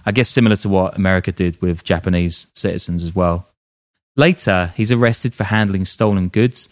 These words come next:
and he's sentenced to three years behind bars, and he dies in nineteen fifty, age sixty-two. Alfie Solomon, the Jewish bookmaker, he gets into plenty of trouble after the racecourse wars. He spends three years behind bars from nineteen twenty-four to twenty-seven,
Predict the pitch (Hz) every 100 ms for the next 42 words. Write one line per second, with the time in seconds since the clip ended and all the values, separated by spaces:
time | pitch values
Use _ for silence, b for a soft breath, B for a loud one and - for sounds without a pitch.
0 | b b - 113 - 123 120 - 101 -
1 | 127 127 117 110 104 - 95 95 95 95
2 | 92 85 85 - _ _ _ _ 110 110
3 | 185 151 95 90 92 - 104 104 101 -
4 | 95 - 117 - 120 120 123 b b -
5 | 104 - 120 104 104 92 - 95 80 82
6 | _ _ _ _ _ _ _ - 120 -
7 | 104 - 165 147 90 92 95 98 110 98
8 | - 131 127 92 85 92 90 95 _ b
9 | b - 156 175 175 135 117 - 117 120
10 | 113 92 80 - 87 87 85 82 90 87
11 | 85 - - 85 - 87 85 85 - _
12 | _ _ b - 151 - 135 - 135 147
13 | 143 107 - 90 90 90 90 87 92 104
14 | 98 98 98 101 - 104 92 - 107 101
15 | 98 - 92 87 - 135 107 87